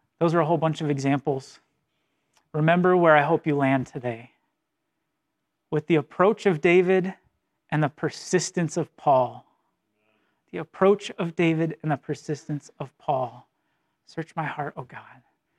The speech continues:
My heart's open and ready. I'm willing to be searched by you, God,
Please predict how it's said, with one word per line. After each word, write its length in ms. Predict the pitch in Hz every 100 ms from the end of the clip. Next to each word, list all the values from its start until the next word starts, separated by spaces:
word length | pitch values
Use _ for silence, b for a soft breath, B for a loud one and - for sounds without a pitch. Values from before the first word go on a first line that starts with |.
| _ _
My 80 | 151
heart's 240 | 165 165 -
open 540 | 175 180 185 185 180 175 _ -
and 180 | 147
ready. 440 | 143 147 147 143 175 143
I'm 200 | 147 143
willing 380 | 160 165 165 160
to 100 | 165
be 100 | 147
searched 460 | - 160 170 -
by 140 | 170 151
you, 200 | 151 147
God, 480 | 139 117 113 120